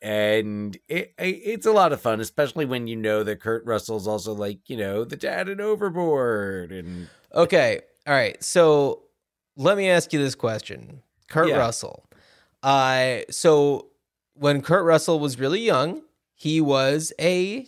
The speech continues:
Speaker 2: Disney kid,
Speaker 1: Yep.
Speaker 2: and, uh, and appeared in a bunch of, like, Disney movies,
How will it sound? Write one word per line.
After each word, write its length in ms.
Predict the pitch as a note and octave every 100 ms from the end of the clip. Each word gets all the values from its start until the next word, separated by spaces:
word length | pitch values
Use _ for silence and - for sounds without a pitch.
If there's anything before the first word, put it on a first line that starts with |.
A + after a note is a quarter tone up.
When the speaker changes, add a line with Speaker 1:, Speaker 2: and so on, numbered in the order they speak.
| _ _ F#3+ -
Speaker 2:
Disney 520 | F3+ D3 C#3 C3+ B2+
kid, 500 | - C#3 A#2 C3 B3+ _ _ _ _
Speaker 1:
Yep. 200 | A2 B2+
Speaker 2:
and, 300 | C#3 C#3 C#3
uh, 240 | C#3 C#3 C#3+
and 140 | - D3
appeared 420 | C#3 C#3+ C#3+ C#3+
in 120 | D3
a 60 | C#3+
bunch 260 | C3+ C#3
of, 100 | E3
like, 220 | D3+ D#3+ D#3+
Disney 320 | D3+ C3 B2
movies, 400 | B2 B2+ D3